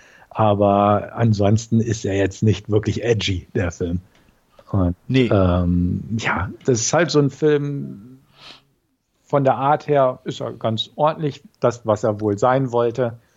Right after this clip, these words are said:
Speaker 2: Ja.
Speaker 1: Und hatte auch jetzt nicht die großen Ambitionen, will ich behaupten.
Speaker 2: Nein, natürlich nicht, klar. Aber wie gesagt, da hätte ich mir halt schon irgendwo so ein bisschen
Speaker 1: Ja, ja, verstehe ich.
Speaker 2: ne-,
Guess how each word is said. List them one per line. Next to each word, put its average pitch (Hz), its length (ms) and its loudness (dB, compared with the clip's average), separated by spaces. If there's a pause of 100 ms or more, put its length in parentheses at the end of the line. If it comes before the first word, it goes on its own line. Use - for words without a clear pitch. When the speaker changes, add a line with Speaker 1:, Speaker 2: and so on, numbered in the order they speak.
(340)
Speaker 2:
Ja. 123 400 2
Speaker 1:
Und 120 120 -2
hatte 117 200 2
auch 104 160 -4
jetzt 110 180 -4
nicht 110 240 -8
die 110 60 -6
großen 101 340 -4
Ambitionen, 95 640 0
will 92 100 -2
ich 101 160 -6
behaupten. - 420 -6
Speaker 2:
Nein, 147 200 2
natürlich 156 520 0
nicht, - 380 -4
klar. 107 360 -2
Aber 135 500 2
wie 143 100 0
gesagt, 123 300 -2
da 120 160 4
hätte 120 240 -2
ich - 100 -8
mir 123 240 2
halt 113 220 0
schon 117 260 0
irgendwo 117 380 -2
so 110 160 0
ein 107 100 -4
bisschen 127 400 0
Speaker 1:
Ja, 202 120 4
ja, 120 400 0
verstehe 113 340 0
ich. 139 80 -8
Speaker 2:
ne-, 123 320 0